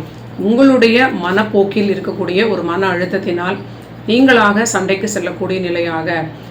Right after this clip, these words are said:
குடும்ப வாழ்வை ஷேட்டர் பண்ணக்கூடிய நிலையாக சிம்மத்திற்கு ஏற்பட அதிக வாய்ப்பு இருக்கிறது.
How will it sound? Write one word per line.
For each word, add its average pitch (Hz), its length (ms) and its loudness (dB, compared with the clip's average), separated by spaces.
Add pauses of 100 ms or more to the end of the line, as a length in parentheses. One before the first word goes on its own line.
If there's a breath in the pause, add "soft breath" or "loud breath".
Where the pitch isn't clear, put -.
(200 loud breath)
குடும்ப 233 280 4
வாழ்வை 202 300 4
ஷேட்டர் 202 360 2
பண்ணக்கூடிய 180 380 -2
நிலையாக 175 560 -2 (160)
சிம்மத்திற்கு 196 580 -2
ஏற்பட 185 420 -2
அதிக 185 340 -4
வாய்ப்பு 175 360 -6
இருக்கிறது. 160 580 -6